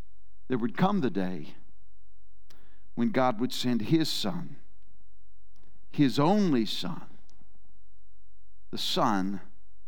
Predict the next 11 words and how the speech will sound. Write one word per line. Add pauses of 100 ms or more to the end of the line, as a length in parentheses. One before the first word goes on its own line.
(260)
that
he
loved
so
much. (1300)
And
Mount
Moriah (2000)
is
Mount
Calvary,